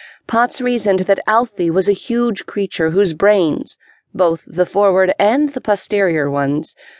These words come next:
were exponentially larger than any human's dollop of gray material, even the combined cranium matter of the brilliant E two brothers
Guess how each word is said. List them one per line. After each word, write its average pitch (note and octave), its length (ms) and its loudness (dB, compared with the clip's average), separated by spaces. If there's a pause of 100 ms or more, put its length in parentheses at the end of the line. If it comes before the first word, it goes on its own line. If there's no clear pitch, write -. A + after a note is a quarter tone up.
(120)
were - 160 2
exponentially G#3 800 0
larger E3 480 0
than D3+ 160 0
any F#3 260 2
human's E3+ 560 -2
dollop C#3+ 480 0
of B2+ 160 -6
gray D3+ 220 0
material, C3 640 -2 (500)
even C#4 380 0
the C#4+ 80 0
combined A3 640 0
cranium G3 520 0
matter D#3+ 300 2
of D3+ 120 0
the E3 100 -2
brilliant F#3 640 0
E G3+ 140 -2
two D#3+ 280 -2
brothers C3+ 500 0